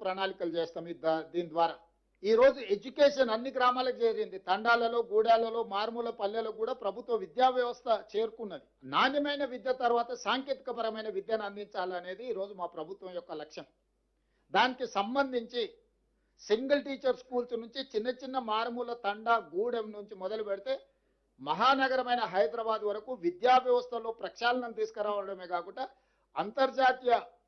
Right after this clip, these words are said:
విద్యా సంస్థల్ని రాష్ట్రానికి రప్పించి ఒక నాలెడ్జ్ హబ్‌గా క్రియేట్ చేయదలుచుకున్నాం. నాలెడ్జ్ హబ్‌గా క్రియేట్ అయితే ఆటోమేటిక్‌గా పెట్టుబడులు వస్తాయి. సాంకేతిక నిపుణులు, సైంటిస్టులు ఇక్కడ అందుబాటులో ఉన్నారనుకోండి,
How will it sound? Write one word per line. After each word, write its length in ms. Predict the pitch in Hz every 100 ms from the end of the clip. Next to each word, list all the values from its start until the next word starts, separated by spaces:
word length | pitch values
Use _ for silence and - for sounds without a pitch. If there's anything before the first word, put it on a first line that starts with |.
| _ _ _ _ _ -
విద్యా 320 | 175 180 269 269
సంస్థల్ని 560 | 254 254 - 240 240
రాష్ట్రానికి 500 | 208 202 202 226 220 196
రప్పించి 460 | 190 202 - 190 202 _ _ _ _
ఒక 160 | 202 220 208
నాలెడ్జ్ 380 | 190 254 285 277
హబ్‌గా 420 | 202 196 247 269 269
క్రియేట్ 400 | 254 240 233 214
చేయదలుచుకున్నాం. 600 | 208 180 170 - 160 127 _ _ _ _ _ _ _ _ _ 135
నాలెడ్జ్ 440 | 165 262 294 285
హబ్‌గా 360 | 220 254 269 277
క్రియేట్ 380 | 254 254 247
అయితే 220 | 247 233 247
ఆటోమేటిక్‌గా 500 | 233 226 240 240 240
పెట్టుబడులు 360 | 208 185 202 185
వస్తాయి. 220 | 165 165
సాంకేతిక 500 | 147 202 226 240 -
నిపుణులు, 500 | 233 208 240 240 240 226 _ _ -
సైంటిస్టులు 680 | - 208 269 277 - 254
ఇక్కడ 200 | 240 233 208
అందుబాటులో 460 | 196 220 220 220 185
ఉన్నారనుకోండి, 640 | 196 185 170 160 165 127